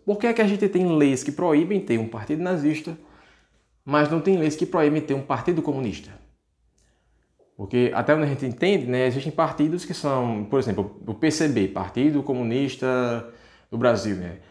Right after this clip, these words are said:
Ou, assim, assim, vários partidos que, mesmo que não tenham um nome comunismo no partido, esses partidos também têm, é, é, eles são declaradamente comunistas, né?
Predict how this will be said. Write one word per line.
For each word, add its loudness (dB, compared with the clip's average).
Ou, 0
assim, -2
assim, 0
vários 4
partidos -6
que, -6
mesmo 0
que 0
não -2
tenham -2
um 0
nome 2
comunismo 2
no -4
partido, -6
esses -2
partidos 2
também -2
têm, -2
é, -2
é, -10
eles 0
são 2
declaradamente 2
comunistas, -2
né? -12